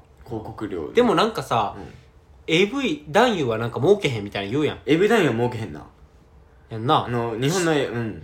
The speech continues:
Speaker 2: シミケン、シミケンおるやん。
Speaker 1: うん。
Speaker 2: シミケンでもなんか、あれやろ？そんなシミケンやから稼げてるけど、なんかそれが別にそんななんやろ？
Speaker 1: シミケンもだってあんまりエーブイでは稼いでないやろ。その、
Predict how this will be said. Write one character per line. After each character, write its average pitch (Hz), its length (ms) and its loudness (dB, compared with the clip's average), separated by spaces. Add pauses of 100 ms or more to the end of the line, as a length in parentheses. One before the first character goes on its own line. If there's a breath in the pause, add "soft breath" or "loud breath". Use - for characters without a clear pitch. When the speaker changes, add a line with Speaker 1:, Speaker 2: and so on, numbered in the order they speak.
Speaker 2:
シ - 160 -6
ミ 208 120 2
ケ 226 200 6
ン、 220 80 -4 (520 loud breath)
シ - 200 -8
ミ 196 80 -2
ケ 214 200 4
ン 214 160 -2 (140)
お 185 80 -4
る 165 60 0
や 113 80 0
ん。 92 180 -10
Speaker 1:
う 110 80 -10
ん。 107 200 -12 (600)
Speaker 2:
シ - 200 -8
ミ 202 120 -2
ケ 233 120 2
ン 233 60 2
で 247 80 0
も 190 100 2
な 123 100 2
ん 120 40 -4
か、 101 300 -2
あ 120 80 -4
れ 110 60 -2
や 98 80 -2
ろ？ 110 120 -8 (100)
そ - 80 -8
ん 123 60 -2
な 113 100 -4
シ - 140 -4
ミ 190 140 -2
ケ 226 160 4
ン 233 40 4
や 220 140 2
か 214 140 0
ら 185 140 4
稼 123 300 -6
げ 110 80 -2
て 113 80 -4
る 107 120 -6
け 104 100 -4
ど、 98 80 -8
な 123 60 -4
ん 117 40 -6
か 104 140 -8
そ 185 140 -6
れ 190 80 0
が 120 100 -2
別 110 200 -12
に 123 40 -14
そ 156 180 -4
ん 180 40 -4
な 180 100 -2
な 113 140 -4
ん - 20 -10
や 87 80 -12
ろ？ 120 160 -16
Speaker 1:
シ 147 140 -2
ミ 185 100 4
ケ 202 80 0
ン 262 60 0
も 190 40 2
だ 143 60 4
っ 135 60 0
て 117 60 0
あ 104 100 0
ん 220 100 -2
ま 247 60 -2
り 131 160 4
エ 147 60 8
ー 151 40 2
ブ 208 80 0
イ 233 60 -4
で 123 60 2
は 107 40 -2
稼 131 300 -2
い - 20 -2
で 120 60 -6
な 107 100 -8
い 80 40 -10
や 65 40 -12
ろ。 64 100 -12
そ 110 120 -10
の、 107 160 -6